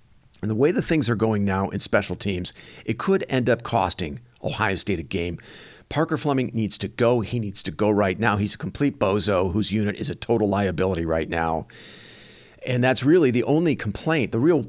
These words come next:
real complaint I have about Ohio State in this game and for the twenty twenty-three season. So I'm looking around the country right now.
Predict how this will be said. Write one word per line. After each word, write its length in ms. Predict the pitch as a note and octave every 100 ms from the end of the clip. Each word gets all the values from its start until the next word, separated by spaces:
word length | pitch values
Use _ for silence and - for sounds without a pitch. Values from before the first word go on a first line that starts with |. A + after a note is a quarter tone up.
| A#2
real 400 | B2+ D#3+ G3+ D3+
complaint 460 | A2+ G#2 A2 F#2+
I 160 | G2+ G2
have 400 | G2 G2+ E2 E2+
about 300 | - F2+ F#2+
Ohio 220 | F#2+ B2+
State 200 | B2+ B2+
in 140 | - A#2+
this 160 | G#2
game 300 | - F2+ E2+ -
and 240 | A2 F#2+
for 200 | - A2
the 80 | F2+
twenty 240 | - F#2+
twenty-three 640 | E2 F#2 E2+ - _ - A#2+
season. 440 | - D#2+ - - - _ _ _ - - - - - - - - _ _ _ - - - _ - - - - - - - -
So 360 | - D3+ D3+ - _ -
I'm 160 | D#3+
looking 220 | A#3 B3 E3+
around 240 | C#3+ C3
the 60 | G#2
country 340 | C3 A#2 G2+
right 240 | E2+ D2+
now. 300 | D2 D2+ B2+